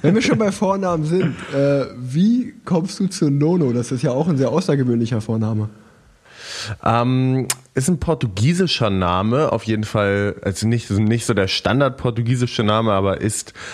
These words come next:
Speaker 2: ein Name, der in verschiedenen Variationen, ähm, in Portugal zu finden ist. Und ich bin in Portugal geboren, meine Eltern sind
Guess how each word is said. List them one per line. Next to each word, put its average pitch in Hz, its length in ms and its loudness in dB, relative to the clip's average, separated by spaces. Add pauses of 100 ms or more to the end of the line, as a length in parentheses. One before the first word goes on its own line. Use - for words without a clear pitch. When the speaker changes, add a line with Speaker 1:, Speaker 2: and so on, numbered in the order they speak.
(140)
Speaker 2:
ein 92 200 0
Name, 104 400 2
der 98 340 2
in 90 140 -2
verschiedenen 101 500 0
Variationen, 98 880 0 (480)
ähm, 90 800 2 (160)
in 92 160 0
Portugal 95 840 0 (120)
zu - 160 -2
finden 151 400 2
ist. 135 260 0
Und 107 80 2
ich 101 100 -2
bin 117 80 2
in 107 80 2
Portugal 110 360 0
geboren, 104 340 0
meine 107 160 2
Eltern 98 280 0
sind 95 200 -2